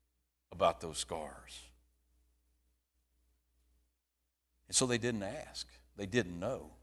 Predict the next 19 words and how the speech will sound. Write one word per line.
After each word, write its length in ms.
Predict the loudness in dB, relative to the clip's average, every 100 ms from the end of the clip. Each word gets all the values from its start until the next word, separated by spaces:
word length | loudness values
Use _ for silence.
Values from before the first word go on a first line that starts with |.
| _ _ _
They 60 | -2
didn't 240 | 0 0
want 240 | 2 2 0
to 40 |
know. 200 | -8 -14 -20 -20 _ _ _ _ _ _ _ _ _ _ _ _ _ _ 2
And 100 | 6
even 180 | 8 8
though 120 | 4
the 100 | 4
gospel 500 | 8 10 10 6 0
was 200 | -2 2
right 340 | 6 6 6
there 160 | 4 2
being 240 | 2 -2
preached 440 | -2 -4 -4 -6 -10
to 80 | -10
them, 280 | -12 -16 -20 _ _ _ _ _ _ _ _ _ _ _ _ -4
they 100 | -2
perished 760 | 6 12 12 12 6 -6 -10